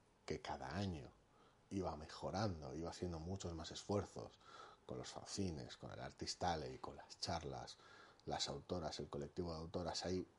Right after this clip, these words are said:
mojándose con la sección de Comic Pro de la que hemos estado hablando, cada vez era mejor, más interesante y más enfocado a los autores,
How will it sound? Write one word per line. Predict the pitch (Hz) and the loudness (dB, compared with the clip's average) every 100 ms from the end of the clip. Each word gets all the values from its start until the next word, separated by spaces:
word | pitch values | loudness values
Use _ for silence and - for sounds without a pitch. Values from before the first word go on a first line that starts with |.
| - | -8
mojándose | 90 80 - 95 90 80 87 | -4 -2 0 0 2 0 -2
con | 80 | 0
la | 80 | -2
sección | - - 87 | -4 -2 -2
de | 80 | 0
Comic | 82 82 80 | 0 -2 -2
Pro | - 98 | 2 4
de | 78 | 2
la | - | -2
que | - | -6
hemos | - - | -8 -4
estado | - 82 | 0 2
hablando, | 85 95 85 64 - - - - | 4 2 0 -4 -10 -16 -16 -2
cada | 143 127 | 2 2
vez | - | 4
era | - 110 90 | 6 8 8
mejor, | 80 87 76 - 117 101 | 4 -2 -2 6 8 8
más | - 90 - | 6 0 2
interesante | 107 95 87 87 95 87 | 2 4 4 4 2 2
y | 92 | 0
más | 95 | 2
enfocado | 98 98 95 | 2 4 4
a | 92 | 4
los | 92 | 4
autores, | 92 98 107 107 | 2 6 6 6